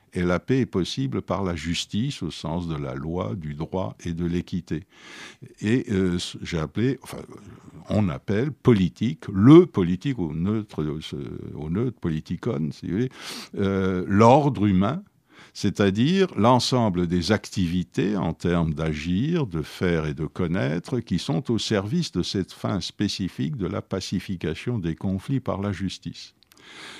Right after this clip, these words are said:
Vous avez un autre ordre qui est, euh, la,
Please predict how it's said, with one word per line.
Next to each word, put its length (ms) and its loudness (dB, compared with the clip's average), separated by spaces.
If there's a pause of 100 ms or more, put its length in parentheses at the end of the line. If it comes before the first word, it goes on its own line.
Vous 180 -2
avez 380 2
un 180 -2
autre 360 2
ordre 460 2
qui 320 -2
est, 220 2 (140)
euh, 640 -2 (640)
la, 120 -4